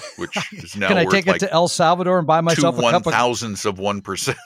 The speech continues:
Speaker 2: <laughs> cup of coffee there or something? So, no.
Speaker 1: Anyway,
Speaker 2: Anyway,
Speaker 1: so how do you get in
Speaker 2: been
Speaker 1: touch
Speaker 2: fun.
Speaker 1: with Tom? You call him, eight hundred, three eight six, three zero zero four. If you wanna set up with a, with one of our advisors to spend some time, no obligation, no cost, no sales pitch, just go to talking real money dot com, click on Meet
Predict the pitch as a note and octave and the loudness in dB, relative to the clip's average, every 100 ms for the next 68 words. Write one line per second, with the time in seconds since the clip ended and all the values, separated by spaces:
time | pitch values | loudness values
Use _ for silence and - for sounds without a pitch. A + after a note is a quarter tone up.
0 | - - - - F#3 D#3+ - D3+ D#3+ F3+ | -14 -14 -12 -6 -6 -6 -6 -2 -2 -2
1 | F3 D#3+ E3+ E3+ E3+ D#3+ E3+ E3+ D3+ B2 | -4 -2 -4 -4 -8 -10 -8 -10 -8 -10
2 | G#2+ E2 - - D3 E3+ A#3+ G3 C#3+ E3+ | -10 -16 -16 -10 -2 2 4 4 4 2
3 | F#3+ F3+ F#3 F3+ F3 F3 F3+ F#3+ F3 C#3 | 2 2 2 2 2 2 0 0 -2 0
4 | E3+ E3 F#2+ A#2 C#3+ C#3+ C3 A2 C3+ C3 | 2 2 0 0 0 0 -2 -2 0 0
5 | B2 C3+ B2 B2+ C3 A#2+ B2 A#2+ A#2 A2+ | 0 -6 -4 -2 -2 0 0 0 0 0
6 | A2 C3 E3 C#4+ - A2+ A#2+ G#2+ A#2 A2+ | 0 -4 -6 -6 -8 -4 -2 -2 0 0
7 | A2 G2+ G2 - - - - G#2 A#2 A2 | 0 -2 -2 -6 -20 -16 -12 -2 0 4
8 | G#2+ G2+ G#2+ A#2 D3 C3+ C3 - C3 B2 | 2 4 2 0 -4 -6 -6 -4 -6 -6
9 | A#2+ B2 C3+ D#3 A#2 G#2+ A2 G#2+ G#2+ A2 | -4 -2 -2 0 2 2 2 -2 -2 -2
10 | A2 G2+ A2 G#2+ - G2+ G#2 G#2 G#2 - | -4 0 -2 -2 -4 -2 0 0 -4 -2
11 | A2 A2+ D#3+ - - - - A#2+ - A2 | -4 -2 -8 -10 -16 -20 -8 -6 0 0
12 | G#2 G#2+ - G#2+ G#2 G#2+ F#2 G2+ F#2+ G2 | 0 -4 -2 -2 0 -2 0 0 2 2
13 | F#2 F#2+ - G2+ F#2+ - F#2 F#2+ F#2 G2 | 2 0 0 -2 0 -2 -2 -2 -4 -6
14 | D3+ - | -8 -10